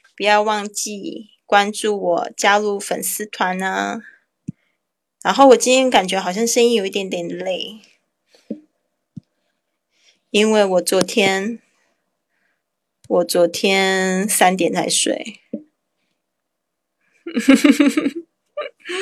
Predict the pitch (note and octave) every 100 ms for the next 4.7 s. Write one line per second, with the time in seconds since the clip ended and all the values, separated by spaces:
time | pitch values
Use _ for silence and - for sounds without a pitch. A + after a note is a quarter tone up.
0 | F#4+ F4 - - - - A#3 A#3+ A#3 G3+
1 | A3+ A3 G#3+ G#3 G#3+ G3 F#3+ A#3+ A#3+ G3+
2 | G3+ G#3 A#3+ A3 G#3+ - F#3+ F#3+ G3 F3
3 | F#3 - - G3 F#3+ C#4 C#4 - C4+ C4+
4 | - - A#3 A3 A3+ A#3 -